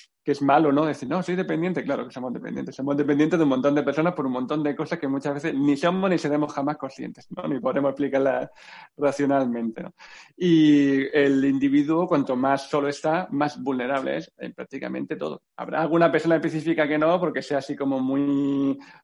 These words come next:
fuerte mentalmente, pero de forma general y hablando de los humanos normales, eh, cuanto más, eh, solo está, más vulnerable es. Y aquí puede parecer una tontería, y esto es un caso anecdótico,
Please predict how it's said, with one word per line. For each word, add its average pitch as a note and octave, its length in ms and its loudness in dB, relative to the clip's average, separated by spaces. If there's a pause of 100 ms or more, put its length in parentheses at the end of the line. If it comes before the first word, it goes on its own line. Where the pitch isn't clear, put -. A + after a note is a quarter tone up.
(120)
fuerte D3 420 0
mentalmente, C#3+ 800 2
pero C3 260 0
de - 260 -8
forma D3 280 2
general D3 500 4
y D#3 80 2
hablando C#3 380 4
de C#3+ 80 4
los C#3 160 0
humanos C#3+ 300 4
normales, C#3+ 480 2 (500)
eh, C3+ 320 0
cuanto C3+ 340 0
más, C#3 560 0 (480)
eh, C#3 280 -2
solo D3 280 0
está, D#3 380 0
más C#3 220 -2
vulnerable C#3+ 520 -2
es. D#3 160 -10
Y D3 80 -8
aquí C3+ 400 -6 (320)
puede F#3 200 -2
parecer D#3 360 2
una C3+ 160 0
tontería, C3+ 500 0
y D3+ 80 -2
esto C#3+ 160 -8
es D3 80 -8
un C#3 120 -2
caso C#3+ 220 -4
anecdótico, D3+ 640 -6